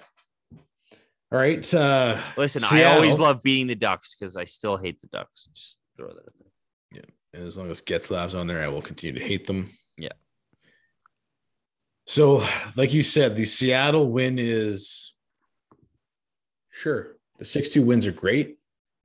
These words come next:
Speaker 1: But it, it is those last two wins that impress you, because in the past, you're losing those games. Walk us through the game for you.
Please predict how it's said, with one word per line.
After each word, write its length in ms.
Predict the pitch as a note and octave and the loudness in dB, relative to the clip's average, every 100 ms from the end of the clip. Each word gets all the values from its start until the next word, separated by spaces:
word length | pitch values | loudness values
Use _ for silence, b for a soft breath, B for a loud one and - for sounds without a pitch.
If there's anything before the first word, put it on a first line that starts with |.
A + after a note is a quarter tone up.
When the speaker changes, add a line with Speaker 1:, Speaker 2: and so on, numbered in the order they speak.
| _ _ _ _ _ _ - | _ _ _ _ _ _ -14
Speaker 1:
But 300 | G2 A2+ A2 | -2 0 0
it, 160 | A#2 | -2
it 240 | - A#2+ B2+ | -2 4 6
is 220 | D#3 G#2+ | 6 4
those 180 | G#2 G#2 | -2 -4
last 300 | G#2+ A2 - | -4 -4 -4
two 100 | G#2 | -2
wins 200 | G#2+ G#2 | -2 -4
that 100 | F#2 | -10
impress 400 | F2 B2+ B2 G2+ | -4 -4 -4 -10
you, 60 | |
because 680 | F2+ F2 G2 F#2 F#2 F#2 - _ - | -12 -8 -8 -8 -10 -14 -14 _ -10
in 100 | G#2 | -8
the 80 | F#2+ | -6
past, 440 | - G#2+ F#2+ - | -4 -4 -4 -8
you're 100 | F#2+ | -8
losing 360 | F#2+ G#2+ G2+ F2+ | -4 -4 -4 -6
those 240 | D2+ - | -8 -10
games. 580 | G2 G2 D#2 D2 - - _ _ _ _ _ _ _ _ _ _ _ _ _ _ _ _ _ _ | -10 -10 -10 -12 -16 -20 _ _ _ _ _ _ _ _ _ _ _ _ _ _ _ _ _ _
Walk 320 | - A#2+ C#3+ E3 | -4 0 2 2
us 220 | C#3+ - | 2 -2
through 380 | - B2+ B2+ A#2+ | -2 0 2 0
the 100 | G#2+ | -2
game 360 | G#2 A2 A2+ | -4 -4 -6
for 160 | G#2+ A2 | -6 -8
you. 440 | F#2+ F#2+ F#2+ F#2 | -6 -6 -8 -10